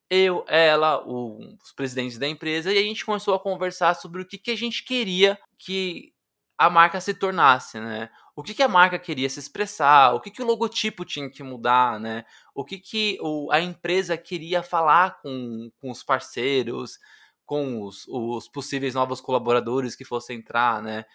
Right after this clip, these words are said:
O que que a marca queria transmitir por meio do logotipo.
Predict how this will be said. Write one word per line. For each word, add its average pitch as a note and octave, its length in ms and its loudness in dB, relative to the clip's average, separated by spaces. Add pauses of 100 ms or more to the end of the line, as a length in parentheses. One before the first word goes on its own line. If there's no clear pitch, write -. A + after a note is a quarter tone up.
(220)
O - 80 -14
que F#3+ 120 -14
que A#3 100 -2
a G3+ 60 6
marca F3+ 280 4
queria F3+ 360 -4
transmitir G#3 840 -4
por A3 120 -12
meio E3+ 240 0
do D#3 120 -6
logotipo. D3 680 -8